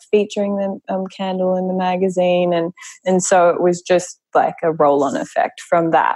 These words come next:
And so we gained a bit of traction. And then from the Tribe Tips, we actually started doing downloadable free Tribe Tip guides on our, um, website. And so people were going on the site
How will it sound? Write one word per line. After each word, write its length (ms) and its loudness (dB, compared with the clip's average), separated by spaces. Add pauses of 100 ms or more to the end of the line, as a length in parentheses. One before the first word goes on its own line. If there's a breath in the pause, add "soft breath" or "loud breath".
And 140 -2
so 360 2 (300)
we 120 4
gained 320 4
a 20 2
bit 140 2
of 100 -2
traction. 480 -2
And 160 0
then 140 -2
from 260 -4
the 80 -2
Tribe 380 0 (100)
Tips, 400 -6
we 140 2
actually 420 -2
started 460 0
doing 340 -2
downloadable 880 -4 (100)
free 600 -2 (100)
Tribe 320 0 (100)
Tip 140 -6 (160)
guides 500 0 (300)
on 420 -4 (100)
our, 300 -2
um, 320 -8 (200)
website. 600 2 (500 loud breath)
And 200 -4
so 460 -2 (140)
people 320 -8
were 180 -4
going 300 -6
on 140 -6
the 60 -6
site 360 -4